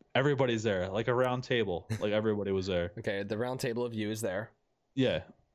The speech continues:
Speaker 1: like the knights of the round table.
Speaker 2: Okay.
Speaker 1: And then we were telling each other a lot too, and I'm actually reading your questions 'cause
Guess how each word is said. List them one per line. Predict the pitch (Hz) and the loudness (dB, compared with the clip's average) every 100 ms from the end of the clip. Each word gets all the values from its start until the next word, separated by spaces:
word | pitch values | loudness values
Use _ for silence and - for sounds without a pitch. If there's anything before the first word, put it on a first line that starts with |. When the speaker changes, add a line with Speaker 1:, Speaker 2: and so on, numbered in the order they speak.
| _ | _
Speaker 1:
like | 120 117 | 0 2
the | |
knights | 120 123 117 120 | 2 2 2 2
of | 110 | 2
the | |
round | 107 107 101 | 4 2 2
table. | 110 95 82 - _ _ _ _ - | 2 2 0 -2 _ _ _ _ -6
Speaker 2:
Okay. | 143 147 180 _ _ _ _ _ _ _ _ _ _ _ _ _ _ _ _ - _ _ _ _ _ - _ _ - - | -2 -2 -4 _ _ _ _ _ _ _ _ _ _ _ _ _ _ _ _ -20 _ _ _ _ _ -20 _ _ -8 2
Speaker 1:
And | 131 | 4
then | 139 | 6
we | 143 151 | 4 4
were | 120 | 2
telling | - 190 160 | 2 2 2
each | 110 - | 0 0
other | 101 90 | -2 0
a | |
lot | 92 87 - | 0 -2 -2
too, | 117 | -2
and | 95 | 0
I'm | 95 | 0
actually | 104 110 | 0 0
reading | 98 98 95 | 0 0 0
your | 90 | -2
questions | 85 107 - 87 87 | 2 0 0 -4 -2
'cause | - 104 | -2 -2